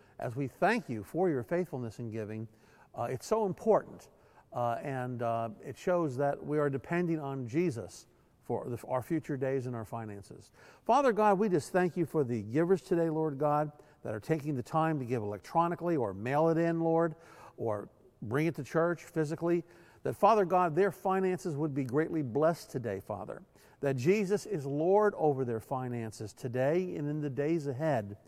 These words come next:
that, "Father God, you know how to bring them the good things, Lord, and that they would taste, Father, and have an abundance for every good work in the kingdom in these days ahead." And we thank you for this in Jesus' name,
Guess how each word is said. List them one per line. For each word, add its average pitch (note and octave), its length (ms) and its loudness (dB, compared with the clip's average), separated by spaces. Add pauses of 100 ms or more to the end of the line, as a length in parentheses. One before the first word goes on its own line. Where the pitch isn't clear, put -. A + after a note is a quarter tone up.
(380)
that, A2+ 160 -4
"Father D#3+ 260 4
God, D#3 240 8
you F3 160 4
know F3+ 180 4
how E3 160 2
to E3 120 2
bring E3 420 2
them B2+ 220 -2
the A#2+ 80 -4
good C3+ 340 0
things, D#3+ 400 -4
Lord, F#2 300 -6 (600)
and B2 80 -8
that A#2 120 -6
they D3 100 2
would C#3+ 140 0
taste, E3+ 340 0
Father, G2+ 340 -2
and G#2+ 80 -6
have C3+ 200 0
an C#3+ 80 -2
abundance D3 600 0
for - 180 -8
every D#3+ 260 0
good D3+ 200 -2
work D#3 300 -2
in D3 80 -4
the C3+ 80 -6
kingdom C3 560 -4 (300)
in F#3 180 0
these E3+ 180 0
days C#3+ 300 0
ahead." A2 380 -4 (480)
And B2 80 -6
we B2+ 80 -4
thank F#3 260 0
you D3+ 80 -4
for B2 140 -6
this G#2+ 240 -4
in A#2+ 200 -8
Jesus' F3 560 -6
name, C3+ 380 -4